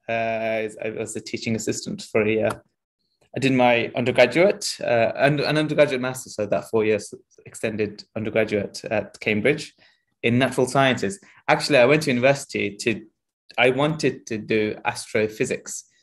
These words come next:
'cause I was more interested in, like, stars and planets than I was about the Earth. But as these things happen, um, I became very interested in geology, and so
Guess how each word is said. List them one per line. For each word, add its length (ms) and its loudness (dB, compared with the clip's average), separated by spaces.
'cause 120 -6
I 80 6
was 120 2
more 240 2
interested 560 -6
in, 360 -4
like, 140 -4
stars 460 2
and 160 -2
planets 460 -4
than 120 -4
I 40 0
was 180 0
about 240 -8
the 160 -6
Earth. 360 -2
But 160 4
as 180 6
these 200 0
things 220 0
happen, 500 0
um, 440 4
I 120 -2
became 400 -4
very 200 -2
interested 400 -8
in 120 -4
geology, 400 -2
and 200 -6
so 320 2